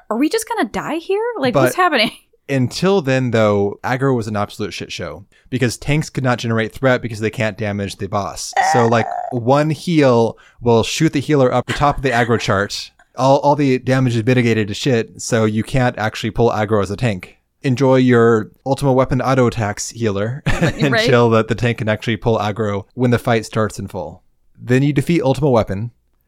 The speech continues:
Speaker 2: You get more cutscenes. There's the La Habrea fight.
Speaker 1: Oh, boy.
Speaker 2: And I don't know if La Habrea have mechanics because you never see them. You just get stomped into the ground in thirty seconds tops, probably less.
Speaker 1: <laughs> Sad.
Speaker 2: And then it's over.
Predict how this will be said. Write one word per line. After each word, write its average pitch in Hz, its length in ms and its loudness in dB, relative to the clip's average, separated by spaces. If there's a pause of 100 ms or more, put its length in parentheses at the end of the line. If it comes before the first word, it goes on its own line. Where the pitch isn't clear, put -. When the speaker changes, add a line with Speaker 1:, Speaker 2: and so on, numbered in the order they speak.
(280)
Speaker 2:
You 120 140 0
get 113 160 4
more 147 200 4
cutscenes. 98 680 -6 (340)
There's 120 260 2
the 107 80 -2
La 104 140 2
Habrea 95 420 -2
fight. - 420 -12
Speaker 1:
Oh, 226 60 -14
boy. - 320 -20 (260)
Speaker 2:
And 113 320 2
I 117 140 2
don't 165 160 0
know 151 180 4
if 123 140 -6
La 127 140 2
Habrea 120 380 4
have 110 180 0
mechanics 123 420 0
because 110 460 -2
you 113 80 -2
never 107 200 0
see 101 180 -6
them. 85 280 -12 (300)
You 127 100 -2
just 131 220 0
get 131 80 -2
stomped 117 400 2
into 113 180 -4
the 117 80 0
ground 104 540 2
in 101 460 -4 (200)
thirty 147 240 4
seconds 131 400 -2
tops, - 600 -2
probably 127 600 0
less. 359 480 2
Speaker 1:
<laughs> - 1200 -6
Sad. 165 420 -12 (100)
Speaker 2:
And 110 160 -2
then 120 120 4
it's 110 100 -2
over. 90 360 -8